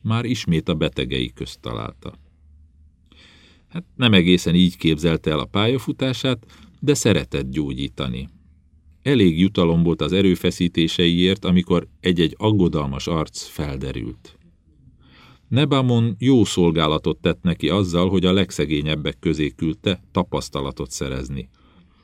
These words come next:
Itt egy divatos városi orvos semmire sem ment volna az ékes szólásával. A földműves, a halász, a családanya gyors és olcsó gyógyulásra vágyott. Ha olykor erőt vett rajta a csüggetség,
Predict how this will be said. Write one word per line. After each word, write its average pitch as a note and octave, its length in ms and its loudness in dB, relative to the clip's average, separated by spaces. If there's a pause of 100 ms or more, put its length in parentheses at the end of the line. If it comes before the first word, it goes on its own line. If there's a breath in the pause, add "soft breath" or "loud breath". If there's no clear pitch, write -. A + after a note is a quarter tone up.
(260 soft breath)
Itt - 340 -2
egy G#2 180 4
divatos G#2+ 500 2
városi F#2 480 0
orvos F#2+ 400 0
semmire D#2+ 420 2
sem D#2 220 -4
ment D2+ 260 -4
volna D2 300 -4
az C#2+ 140 -10
ékes D#2 360 -4
szólásával. C2 1000 -10 (760 soft breath)
A - 80 -12
földműves, F#2 800 2
a D2 100 -8
halász, D#2+ 640 -2
a E2 80 -10
családanya F2+ 720 0 (480 soft breath)
gyors B2+ 420 0
és A2+ 200 -4
olcsó F2+ 440 2
gyógyulásra C#2 760 -8
vágyott. A#1+ 600 -10 (1600 soft breath)
Ha D3+ 200 2
olykor D#3 460 4
erőt C3+ 300 6
vett G2+ 220 2
rajta F#2+ 340 4
a E2 80 4
csüggetség, F2+ 920 0